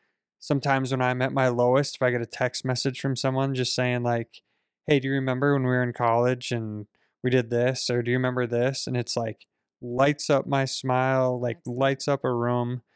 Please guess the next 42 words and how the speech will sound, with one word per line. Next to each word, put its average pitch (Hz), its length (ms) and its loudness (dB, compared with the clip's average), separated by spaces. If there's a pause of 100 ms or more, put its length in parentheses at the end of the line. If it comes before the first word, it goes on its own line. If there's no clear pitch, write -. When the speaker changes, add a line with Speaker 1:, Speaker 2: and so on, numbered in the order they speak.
(300)
Speaker 1:
I 131 60 0
immediately 135 540 2
go 131 220 2
into 131 120 -2
happy, 123 640 0
just 123 220 -2
start, 123 260 0 (180)
it's - 260 -4
like 127 240 -2
the 131 100 -2
littlest 151 520 0
thing 139 180 -4
sometimes. 151 760 -4 (380)
So 127 440 2
my 135 200 0
big 127 200 0
advice 123 400 2
would 123 120 -10
be 123 100 0
to 120 100 0
always 123 420 2
reach 123 280 -2
out 120 320 2 (480)
to 127 160 0
whenever, 131 460 2
when 127 120 0
those 139 300 2 (140)
inklings 139 460 -2
come 131 220 -2
up, 131 260 2
when 127 120 -4
you're 120 100 -2
thinking 123 340 -8
about 120 280 0
someone, 120 520 -4 (460)
I'm 131 140 0
always 127 420 4
one 123 140 -2
to 117 60 -4
be 120 140 -2
like, 117 220 -2 (140)
"Hey, 127 400 2